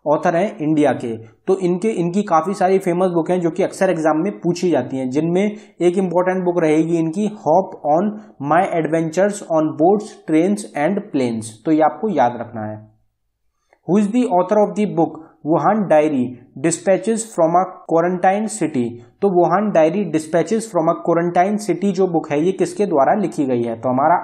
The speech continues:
आंसर हो जाएगा फेंग फेंग। फेंग फेंग जो है, ये एक चाइनीज ऑथर हैं, इनके द्वारा बुक लिखी गई है वुहान डायरी डिस्पैचेस फ्रॉम अ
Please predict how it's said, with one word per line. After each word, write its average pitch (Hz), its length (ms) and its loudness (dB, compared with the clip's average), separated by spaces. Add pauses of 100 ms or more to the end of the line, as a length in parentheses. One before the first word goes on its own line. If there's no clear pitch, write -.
आंसर 147 280 0
हो 170 100 4
जाएगा 143 420 2 (580)
फेंग 175 300 2
फेंग। 123 340 -2
फेंग 170 320 -2
फेंग 196 240 0
जो 175 100 0
है, 175 140 0
ये 180 80 0
एक 175 160 -4
चाइनीज 170 400 0
ऑथर 156 320 0
हैं, 190 140 -2 (280)
इनके 170 260 2
द्वारा 165 280 2 (100)
बुक 170 160 -2
लिखी 170 240 0
गई 156 160 2
है 175 120 2
वुहान 151 560 0
डायरी 143 360 2 (480)
डिस्पैचेस 160 640 -2
फ्रॉम 160 220 0
अ 190 40 2